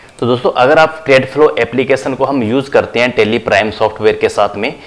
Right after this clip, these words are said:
तो इससे क्या होता है, अभी जो भी हमारी company का जो data होता है वो हमारे इस desktop की application पे या फिर mobile की application पे synchronize हो जाता है। इससे होता क्या है, भी जो भी हमारी total outstanding वगैरह होती है, payment reminder customer को भेजना है,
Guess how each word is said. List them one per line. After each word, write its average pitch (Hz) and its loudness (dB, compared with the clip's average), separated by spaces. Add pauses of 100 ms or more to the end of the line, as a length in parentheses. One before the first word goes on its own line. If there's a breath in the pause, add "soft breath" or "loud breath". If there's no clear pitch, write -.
(220 loud breath)
तो - -2
इससे 196 2
क्या 165 4
होता 107 2
है, 131 2
अभी 156 0
जो 143 2
भी 175 2
हमारी 135 0
company 127 -2
का 131 2
जो 127 0
data 104 0
होता 113 -2
है 165 -6 (220 loud breath)
वो 156 2
हमारे 135 2
इस - -2 (680)
desktop 123 2
की 147 0 (100)
application 131 2
पे 131 2
या 120 4
फिर - -2
mobile 110 4
की 131 0
application 120 0
पे 185 4 (340 loud breath)
synchronize 127 0
हो 156 4
जाता 98 0
है। 76 -10 (340)
इससे 147 0
होता 156 2
क्या 135 2
है, 165 -2 (220 loud breath)
भी 131 2
जो 127 2
भी 185 2
हमारी 147 2
total 139 0
outstanding 120 0
वगैरह 120 4
होती 120 -2
है, 123 2 (420 loud breath)
payment 113 2
reminder 110 0
customer 120 -4
को 123 0
भेजना 117 2
है, 120 -4